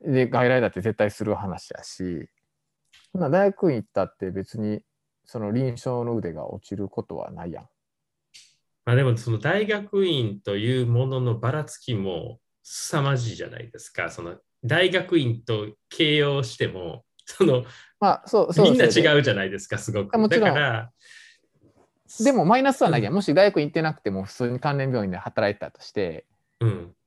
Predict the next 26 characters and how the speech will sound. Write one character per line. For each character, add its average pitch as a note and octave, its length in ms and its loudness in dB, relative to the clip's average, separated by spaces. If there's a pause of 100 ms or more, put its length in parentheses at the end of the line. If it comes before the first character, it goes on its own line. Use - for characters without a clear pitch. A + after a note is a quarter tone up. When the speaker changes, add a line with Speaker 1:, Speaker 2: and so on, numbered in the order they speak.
(360)
Speaker 2:
同 B2+ 200 0
じ B2+ 140 0
こ D3 120 0
と F2+ 120 -4
を F2 60 -4
し - 100 -18
て G2+ 120 -2
る G2 200 -4
か F2+ 480 0
だ G#2+ 140 -6
け G2 100 -6
や D2+ 120 -8
ん - 80 -20
か。 - 240 -16 (760)
Speaker 1:
あ、 A#2+ 140 0
入 A2+ 260 2
る A#2+ 120 6
の A2 100 4
に - 80 -12
っ - 40 -20
て - 80 -14
こ - 60 -14
と - 40 -20
で - 40 -20
す - 80 -20
か？ F#2 240 -12